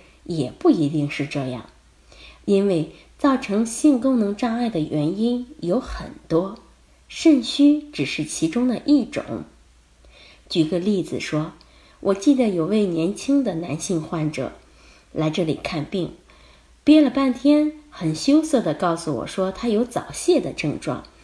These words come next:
问我是不是肾虚。我给他看了一下，他不仅没有肾虚，反而肾很健康。那问题出在哪儿？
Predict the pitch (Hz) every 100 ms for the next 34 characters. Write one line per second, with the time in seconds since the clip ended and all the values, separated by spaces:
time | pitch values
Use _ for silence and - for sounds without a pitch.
0 | _ _ 202 185 147 135 - 151 135 131
1 | - 180 147 - - 262 285 - _ _
2 | _ _ _ - - - 320 311 226 247
3 | 247 339 320 208 170 175 190 165 - -
4 | _ _ - 311 311 370 262 165 147 156
5 | 254 277 160 208 151 - - 196 196 -
6 | - - 170 - 113 147 175 - - 320
7 | 240 - - - - - 302 196 - -
8 | - - _ _ _ _ - - - -
9 | 311 302 339 285 - 220 226 - 294 247
10 | 170 151 - 165 196